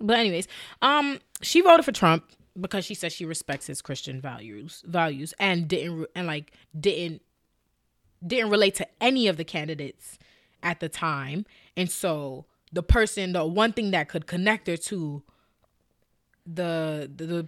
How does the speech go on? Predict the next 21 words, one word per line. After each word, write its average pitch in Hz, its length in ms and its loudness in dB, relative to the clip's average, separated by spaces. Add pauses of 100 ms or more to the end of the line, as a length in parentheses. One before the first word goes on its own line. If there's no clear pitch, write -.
the 165 160 -8
connector 226 400 0
to 226 200 -4
the 180 60 -2
person 190 280 0
that 160 180 0
she 190 280 -2
wanted, 170 440 0
she, - 200 -6
she - 120 -6
should 214 220 0
have 165 120 0
voted 175 300 4
for 143 240 -2
was 160 280 0
Christianity. 156 800 -6 (1800)
So 330 580 8 (2250)
I'm, 196 300 0 (580)
I'm, 190 260 0
I'm 185 220 0
seeing 262 600 0